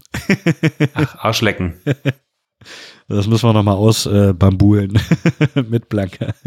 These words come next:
Speaker 2: Genau.
Speaker 1: Aber da war auf jeden Fall, äh, auch ein großer Bildschirm, kleinere Arcade-Automaten und, äh, ein Tesla, wo man auch drin hätte zocken können. Aber die, die Luft war sehr stickig, sagen wir's mal so. <laughs> Wie das so ist in
Speaker 2: Ja.
Speaker 1: einer Nerdhöhle.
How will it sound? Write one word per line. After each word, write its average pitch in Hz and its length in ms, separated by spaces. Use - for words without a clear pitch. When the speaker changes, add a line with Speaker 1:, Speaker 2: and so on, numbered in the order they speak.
Speaker 2:
Genau. 95 460
Speaker 1:
Aber 110 160
da 110 100
war 117 120
auf 117 100
jeden 131 120
Fall, 113 360
äh, 107 120
auch 110 160
ein 117 40
großer 127 320
Bildschirm, 117 400
kleinere 104 420
Arcade-Automaten 110 1040
und, 95 500
äh, 92 160
ein - 160
Tesla, 110 360
wo 95 80
man 90 140
auch 104 120
drin 98 440
hätte 95 200
zocken 95 300
können. 98 240
Aber 110 140
die, 110 200
die 160 120
Luft 156 240
war 117 100
sehr 104 220
stickig, 98 440
sagen 98 160
wir's 95 140
mal 101 140
so. 104 200
<laughs> - 680
Wie 107 80
das 107 160
so 135 100
ist 135 160
in 123 80
Speaker 2:
Ja. 175 360
Speaker 1:
einer 139 120
Nerdhöhle. 101 500